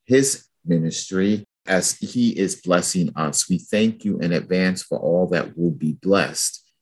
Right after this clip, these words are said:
We praise you. Amen. Amen.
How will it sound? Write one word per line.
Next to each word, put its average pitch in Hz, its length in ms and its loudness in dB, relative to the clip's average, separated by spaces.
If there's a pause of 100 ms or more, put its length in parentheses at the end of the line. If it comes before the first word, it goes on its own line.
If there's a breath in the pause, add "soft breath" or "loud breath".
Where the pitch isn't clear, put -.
(140)
We 82 80 0
praise 117 640 -2
you. 87 220 0
Amen. 78 600 0 (300)
Amen. 73 640 0